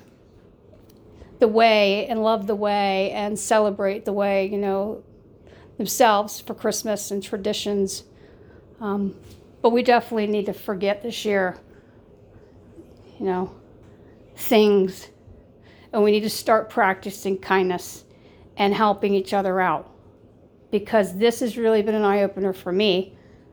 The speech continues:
Um, it's a horrific experience. It's horrible. There's no other words. There's not enough words in dictionaries, just face it.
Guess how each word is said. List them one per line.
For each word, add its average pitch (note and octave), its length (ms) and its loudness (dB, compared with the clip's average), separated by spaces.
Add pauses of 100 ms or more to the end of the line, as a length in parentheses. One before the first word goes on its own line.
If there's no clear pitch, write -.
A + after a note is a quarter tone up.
(360)
Um, G#3 280 -10
it's A3+ 140 0
a A3 120 4
horrific A3 560 0
experience. G3+ 1000 -4
It's - 280 -6 (220)
horrible. G3+ 640 2 (140)
There's G3+ 220 -6
no G#3+ 180 -2
other G3+ 240 -2
words. G3 460 -2
There's G#3+ 160 -2
not G#3 100 0
enough F3+ 160 -4
words E3+ 160 -8
in D#3 60 -8
dictionaries, D#3+ 440 -10
just - 200 -14
face - 260 -8
it. - 160 -10